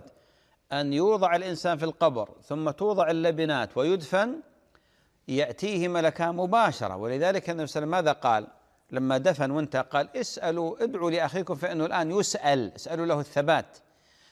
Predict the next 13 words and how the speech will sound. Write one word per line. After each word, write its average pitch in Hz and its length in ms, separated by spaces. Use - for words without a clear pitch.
فيأتيه 175 540
ملكان، 175 580
قال 180 340
جاء 202 220
في 160 80
الحديث: 151 420
"وإنه 165 800
ليسمع 156 640
قرع 151 460
نعالهم 147 680
إذا 139 240
ولوا 139 340
مدبرين"، 123 540